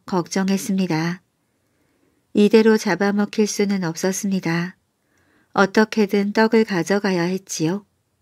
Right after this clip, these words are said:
그래서 집집마다 조금씩 쌀을 걷어 떡을 하기로 했습니다.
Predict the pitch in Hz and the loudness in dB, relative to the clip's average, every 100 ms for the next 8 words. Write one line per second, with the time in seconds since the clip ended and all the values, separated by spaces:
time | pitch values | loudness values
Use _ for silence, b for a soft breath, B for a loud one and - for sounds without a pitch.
0 | _ _ _ _ _ _ _ - 220 220 | _ _ _ _ _ _ _ 0 4 4
1 | 220 233 220 208 - 202 202 190 180 185 | 4 0 -2 -4 -4 -2 -2 -2 -2 -2
2 | 185 185 - 175 190 190 - 185 180 - | -4 -8 -2 0 0 -2 -2 -2 -2 -6
3 | b b b - 226 226 226 226 175 160 | b b b -4 2 4 4 2 -2 -2
4 | 170 175 180 - 208 214 214 214 220 226 | -2 -2 -6 -6 -2 0 0 0 0 0
5 | 208 156 170 - 185 180 156 160 170 | 2 2 -2 -4 -6 -4 -4 -4 -6